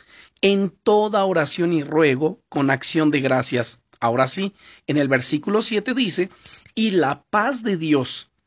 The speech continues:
que sobrepasa todo entendimiento, guardará vuestros corazones y vuestros pensamientos en Cristo Jesús".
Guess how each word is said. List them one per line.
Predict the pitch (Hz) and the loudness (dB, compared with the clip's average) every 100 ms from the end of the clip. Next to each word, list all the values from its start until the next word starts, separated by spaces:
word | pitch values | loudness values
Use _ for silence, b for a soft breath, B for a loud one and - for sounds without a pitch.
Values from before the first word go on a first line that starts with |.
| _ _ - | _ _ -2
que | 156 | -2
sobrepasa | 156 147 131 151 147 143 - | 0 -2 0 0 0 -2 -4
todo | - 196 208 196 | 0 2 4 2
entendimiento, | 185 165 143 139 151 165 135 117 139 - B B B | 0 0 -2 0 0 2 0 -2 -8 -10 B B B
guardará | - 147 151 143 147 | -2 0 2 2 2
vuestros | 143 143 190 226 233 - 196 - | -2 -2 0 0 0 -4 -8 -6
corazones | 180 143 - 156 123 143 - | -4 -4 -2 0 0 -2 -4
y | 180 170 | -4 -4
vuestros | 160 208 233 - 196 - | -2 -2 -2 -2 -6 -4
pensamientos | 160 147 139 135 156 160 127 135 135 - | -2 -2 0 0 2 0 -2 -4 -6 -4
en | 160 156 156 | 0 2 0
Cristo | 151 160 185 - 175 | 0 0 0 -2 -6
Jesús". | 156 139 139 123 | -4 -4 -4 -6